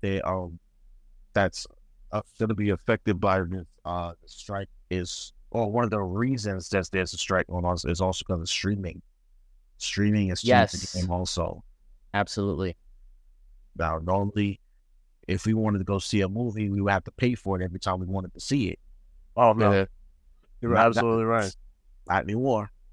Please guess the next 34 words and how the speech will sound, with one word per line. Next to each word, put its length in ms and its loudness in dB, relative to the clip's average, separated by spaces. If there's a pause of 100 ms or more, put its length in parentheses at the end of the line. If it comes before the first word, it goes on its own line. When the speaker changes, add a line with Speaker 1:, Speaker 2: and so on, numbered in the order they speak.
(600)
Speaker 2:
There 220 0
was, 300 2
Speaker 3:
Well, 320 4
Speaker 2:
um, 260 -6
Speaker 3:
not 240 4
even, 180 0
a 40 -2
lot 100 4
of 60 0
people 160 0
don't 140 2
even 120 2
wanna 140 2
go 160 0
through 240 0
it. 40 0
They'll 160 0
just 200 -4
wait 240 -2
till 160 -2
it 80 -2
comes 160 0
out 160 4
on 120 2
the 60 2
Speaker 2:
Just 100 -2
wait 180 4
till 80 2
Speaker 3:
streaming. 120 4
Speaker 2:
it 60 -2
comes 240 0
out 160 2
streaming, 400 0
yeah. 260 2